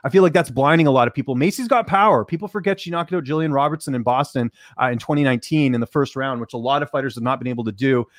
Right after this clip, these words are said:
Uh, if Macy keeps us on the feet, Grasso might be more technical,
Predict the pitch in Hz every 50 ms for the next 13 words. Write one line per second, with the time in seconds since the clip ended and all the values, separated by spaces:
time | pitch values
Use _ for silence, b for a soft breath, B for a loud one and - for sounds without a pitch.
0 | b b b 123 127 131 131 135 - 151 160 185 - 269 214 - 226 - 208 175
1 | 196 185 165 143 - - 185 185 170 151 _ - - - - 120 170 190 190 -
2 | 233 233 208 190 185 165 151 - - 151 151 - 202 - 208 214 226 220